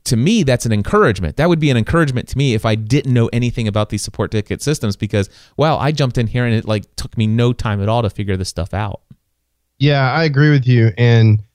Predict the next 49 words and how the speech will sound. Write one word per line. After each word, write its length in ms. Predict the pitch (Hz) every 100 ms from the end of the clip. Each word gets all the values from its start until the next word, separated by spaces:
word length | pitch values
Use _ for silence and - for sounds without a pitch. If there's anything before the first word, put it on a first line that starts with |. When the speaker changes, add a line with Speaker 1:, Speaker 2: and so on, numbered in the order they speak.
| _ _ -
Speaker 2:
you 100 | 143
know, 40 |
there's 220 | 143 190
some 160 | - 185
other 180 | 139 156
stuff 480 | - 170 180 - - _ -
that 160 | 139 - _ -
is 240 | 135 127
in 100 | 135
here 220 | 139 139
that 240 | 135 117 107
you 180 | 120
and 100 | 120
I 200 | 113 113
don't 240 | 110 107 101
use 240 | 113 110
so 120 | -
much, 280 | 113 110 104
like 240 | 107 98 -
reporting. 640 | 98 - 113 113 117 120
Like 180 | 117 113
if 120 | 107
you 100 | 165
were 120 | 156 127
running 280 | 123 120
a 60 | 113
big 240 | 101 104
help 300 | 87 113 113
desk, 360 | 117 110 107 -
you 120 | 113
could 180 | 104 107
see 460 | - 117 110 104 95 - _ _ -
how 140 | 113
busy 400 | 107 110 101 107
people 340 | 95 110 110 110
were 340 | 110 107 107
and 220 | 104 101
what 160 | 104 95
their 140 | 104
efficiencies 640 | 98 107 - 104 101 104 98
are. 240 | 101 104
There's 160 | 101 95
some 120 | 107
reporting 440 | 98 - 107 104
engine 180 | 104 98
stuff 260 | 95 98 95
in 60 |
there. 160 | 101 98
But 280 | 113 107